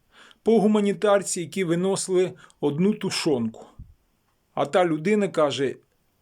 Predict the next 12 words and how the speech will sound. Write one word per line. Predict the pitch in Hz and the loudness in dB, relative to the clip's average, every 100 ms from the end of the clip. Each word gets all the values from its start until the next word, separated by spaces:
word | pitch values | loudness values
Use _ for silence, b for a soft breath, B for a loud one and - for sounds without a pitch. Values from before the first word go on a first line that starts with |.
| - | -6
"Якщо | 165 151 190 | -4 0 0
мене | 196 196 | 0 0
посадите | 190 170 - 175 143 143 | -2 -4 -2 -2 -4 -6
за | 131 156 | -2 -2
одну | 147 160 | -2 -4
тушоночку, | - 139 - 220 190 160 - 127 B B B | -6 -8 -2 0 0 -4 -10 -12 B B B
я | 156 185 | 2 2
розкажу, | 202 - 208 175 208 | 2 2 2 2 0
що | - 180 | 0 2
ви | 180 | 2
фурами | - 208 190 156 135 | 2 2 2 2 -2
крали". | 123 120 117 104 | -4 -6 -4 -6